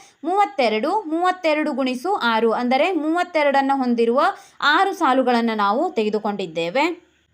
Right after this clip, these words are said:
ಮತ್ತು ಅರವತ್ನಾಲ್ಕನ್ನು ಹೊಂದಿರುವ ನಾಲ್ಕು ಸಾಲುಗಳನ್ನ ತೆಗೆದುಕೊಂಡಿದ್ದೇವೆ. ಇಲ್ಲಿ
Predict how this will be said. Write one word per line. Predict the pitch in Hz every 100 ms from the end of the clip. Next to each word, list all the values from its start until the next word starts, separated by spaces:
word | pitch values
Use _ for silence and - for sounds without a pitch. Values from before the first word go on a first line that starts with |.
| _ 320
ಮತ್ತು | 381 381 381 480 440 339
ಅರವತ್ನಾಲ್ಕನ್ನು | 427 453 440 349 339 320 294 320
ಹೊಂದಿರುವ | 269 254 277 370 392
ನಾಲ್ಕು | 302 359 359 339
ಸಾಲುಗಳನ್ನ | 294 247 233 220 226 311 285
ತೆಗೆದುಕೊಂಡಿದ್ದೇವೆ. | 220 214 214 196 196 185 185 254 349 302
ಇಲ್ಲಿ | 311 370